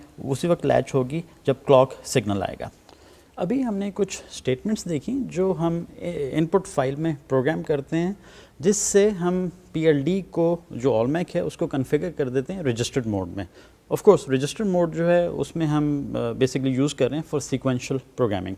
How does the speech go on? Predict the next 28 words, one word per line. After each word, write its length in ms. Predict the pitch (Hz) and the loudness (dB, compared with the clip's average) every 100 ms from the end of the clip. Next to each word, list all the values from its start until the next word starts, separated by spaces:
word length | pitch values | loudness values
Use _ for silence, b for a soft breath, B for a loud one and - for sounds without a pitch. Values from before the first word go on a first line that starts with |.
| B B B | B B B
So 60 | - | -4
जो 120 | 165 | -2
स्टेटमेंट्स 560 | - 175 180 214 202 202 | -2 -2 -2 -2 -2 -2
हैं 80 | |
हमने 240 | 180 165 156 | -2 -2 0
देखी 340 | 139 135 147 - | -2 -2 -4 0
is 180 | 143 139 | -2 0
type 340 | 143 135 - | 0 0 0
है, 200 | 139 123 B B - | -2 -2 B B -12
उसमें 300 | - 135 120 | -4 -2 0
रजिस्टर्ड, 580 | 113 107 113 - 156 | -2 -2 -4 2 2
अ, 40 | - - - 123 117 117 117 120 127 | 0 -18 -4 0 2 2 -2 -6 -10
स्टेटमेंट 440 | - 135 127 135 127 | -2 0 0 0 2
जो 80 | |
है 80 | 127 | 2
वो 200 | 117 123 | 2 2
यूज़ 300 | 139 131 127 | 2 2 0
की, 240 | - 123 120 B B B | -4 -6 -6 B B B
फिर 100 | - | -6
बफर 320 | 101 110 - 151 | 0 0 0 -2
स्टेटमेंट 440 | - 143 139 139 | 0 0 0 0
यूज़ 200 | 127 127 | -2 -2
की 220 | - 131 | -4 -2
और 160 | 127 123 | -2 -2
इन्वर्ट 560 | 117 104 117 110 - | -2 4 4 4 -4
स्टेटमेंट 420 | - 110 - 104 95 | -6 -4 -2 -6 -6
यूज़ 180 | 92 | -10
की। 120 | - | -12